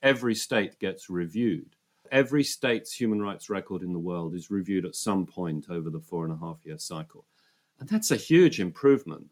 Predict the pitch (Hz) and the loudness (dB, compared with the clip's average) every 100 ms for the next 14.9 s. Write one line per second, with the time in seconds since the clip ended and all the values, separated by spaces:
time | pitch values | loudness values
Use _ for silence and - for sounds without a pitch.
0 | 101 98 90 - - 98 90 82 92 95 | -10 -10 -10 -12 -6 -2 -2 -2 -2 -4
1 | 87 78 80 78 85 80 73 73 78 - | -8 -6 -8 -10 -10 -10 -10 -14 -18 -14
2 | - - _ _ _ - 139 170 - 190 | -14 -14 _ _ _ 4 8 8 6 0
3 | 190 113 87 - 101 98 95 87 107 98 | 2 0 0 -4 -8 -6 -6 -2 0 2
4 | 87 85 107 123 147 185 - - - 95 | 0 -2 0 2 2 0 -2 -6 -2 -2
5 | 82 - 92 87 85 82 87 107 117 151 | -4 -6 -8 -6 -6 -6 -4 -2 2 2
6 | 151 123 - 208 - - 85 85 82 78 | 0 -4 -8 -8 -8 -12 -14 -6 -4 -4
7 | 73 _ _ _ _ _ _ _ 131 175 | -8 _ _ _ _ _ _ _ 4 6
8 | 160 185 196 151 - 90 85 87 90 117 | 6 4 4 0 2 0 0 -4 -2 -2
9 | 120 120 127 120 120 110 147 147 - - | -2 -2 -2 0 -2 0 -4 -4 -10 -8
10 | - 135 165 156 147 131 127 - 139 117 | -2 0 2 4 4 2 -4 0 0 -2
11 | - 107 123 113 107 104 92 92 90 87 | -8 -6 2 2 2 0 0 0 -2 -4
12 | - - 101 98 - - _ _ _ _ | -6 -2 -2 -2 -6 -8 _ _ _ _
13 | _ 85 - 110 104 - 98 92 92 90 | _ -8 -2 2 2 2 0 2 0 0
14 | - - 87 90 - - - 120 123 | -4 0 0 0 -2 -10 -2 0 2